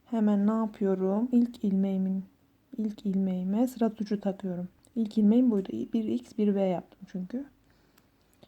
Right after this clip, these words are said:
Şimdi sıra boyunca X, V yapacağız arkadaşlar.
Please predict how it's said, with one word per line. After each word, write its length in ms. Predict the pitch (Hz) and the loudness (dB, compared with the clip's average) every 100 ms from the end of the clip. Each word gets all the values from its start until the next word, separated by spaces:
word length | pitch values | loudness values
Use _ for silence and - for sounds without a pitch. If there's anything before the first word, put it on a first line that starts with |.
| - | -6
Şimdi 140 | 214 | -6
sıra 260 | 208 277 247 | 2 4 4
boyunca 320 | 214 214 269 | 4 2 4
X, 360 | 262 220 - - | 2 0 -4 0
V 60 | |
yapacağız 560 | 202 185 185 - 190 185 | 0 0 -4 -8 -8 -6
arkadaşlar. 840 | 196 185 196 185 - 202 233 240 | -10 -8 -8 -10 -10 -8 -8 -10